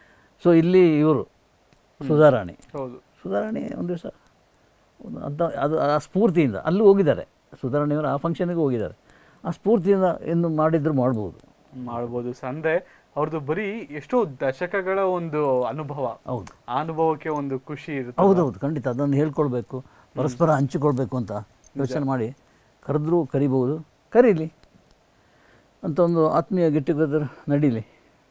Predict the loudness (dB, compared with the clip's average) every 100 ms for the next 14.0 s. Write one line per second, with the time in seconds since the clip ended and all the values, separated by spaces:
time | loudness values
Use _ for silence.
0 | _ _ _ _ _ _ _ _ _ _
1 | _ _ -2 0 2 2 2 2 0 -4
2 | -14 _ _ _ -2 -2 -2 -8 -6 -6
3 | -8 -14 -6 0 2 0 -2 -6 -6 0
4 | 2 2 -2 -8 -4 -4 -2 -2 -2 0
5 | 0 -2 -2 -2 -2 -2 -4 -8 _ _
6 | _ _ -10 -4 -2 0 -4 -4 -4 -4
7 | -2 -4 -6 -8 -16 _ _ _ _ -2
8 | 0 2 0 -2 -2 -2 -4 -6 -2 -2
9 | -2 -6 -8 -10 -8 -8 -10 _ _ _
10 | _ _ -20 -16 -12 -10 -10 -12 -14 -12
11 | -12 -14 _ -12 -6 -4 -2 -2 -4 -6
12 | -6 -8 -8 -6 -10 -8 -10 -10 _ -20
13 | -20 _ -20 -20 _ 0 2 2 0